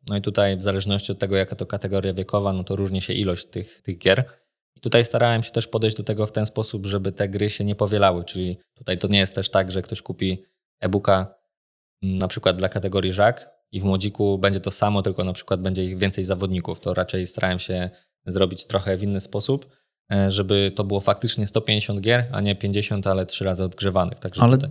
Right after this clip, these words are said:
Speaker 2: dedykowanych oczywiście każdej kote-, kategorii, prawda?
Speaker 1: Tak. Wracając. Pierwszy rozdział jeden na jeden, drugi rozdział otwarcie plus budowanie gry, czyli to, co robimy na naszej połowie w atakowaniu. Trzeci rozdział budowanie plus finalizacja,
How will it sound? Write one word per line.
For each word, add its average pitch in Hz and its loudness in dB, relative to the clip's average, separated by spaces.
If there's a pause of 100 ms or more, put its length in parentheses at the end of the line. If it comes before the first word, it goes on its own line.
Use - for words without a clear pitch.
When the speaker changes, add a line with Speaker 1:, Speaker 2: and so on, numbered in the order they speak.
Speaker 2:
dedykowanych 120 4
oczywiście 110 2
każdej 113 0
kote-, 117 -2
kategorii, 101 2
prawda? 98 -2 (100)
Speaker 1:
Tak. - -2 (160)
Wracając. 101 4 (420)
Pierwszy 113 0
rozdział 92 2
jeden 107 -2
na 117 0
jeden, 135 0 (260)
drugi 104 0
rozdział 95 2
otwarcie 104 4
plus 95 -4
budowanie 98 0
gry, 117 0 (360)
czyli 98 -2
to, 98 4
co 95 -2
robimy 95 -2
na 92 -2
naszej 95 -2
połowie 92 -2
w - -8
atakowaniu. 113 0 (680)
Trzeci 113 2
rozdział 95 2
budowanie 101 2
plus - -6
finalizacja, 104 0